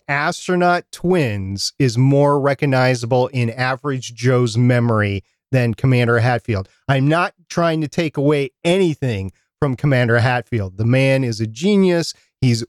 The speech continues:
wonderful to listen to, and he's fun to watch and see and everything. But I'm just telling you, from Joe Average, the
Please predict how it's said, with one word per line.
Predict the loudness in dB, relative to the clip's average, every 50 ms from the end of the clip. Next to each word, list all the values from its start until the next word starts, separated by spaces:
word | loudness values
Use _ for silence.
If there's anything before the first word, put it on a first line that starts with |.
| -6
wonderful | -2 0 2 2 2 2 0 0 0 0 0 2
to | 2
listen | 2 2 0 0 0 0 -2 -2
to, | 0 0 0 2 2 2 0 -2 _ _ _ _ _ _ -2
and | 0 2 2 2 2 0 0 -2 -4 _ -2
he's | 2 2 2 2 0
fun | -4 _ 0 0 2 2 2 0 -2
to | -2 0 0 0 0 0 -2 -2
watch | 0 2 2 2 2 0 -2 -6 -6 -4
and | -4 -4
see | -2 -2 0 0 2 2 2 2
and | 2
everything. | 0 0 0 -2 -2 0 0 0 0 0 -2 _ _ _ _ _ _ -2
But | -2 -2 0
I'm | 0 2 2
just | 2 0 -2 -2
telling | -2 -2 0 0 0 -2
you, | -2 -4 -4 -4
from | -4 -4 -2 -2
Joe | 0 2 2 2 4 2
Average, | 2 2 0 0 -2 -4 -6 -6 -6 -8 -10 -14 -20 _ -4
the | -2 0 0 0 -2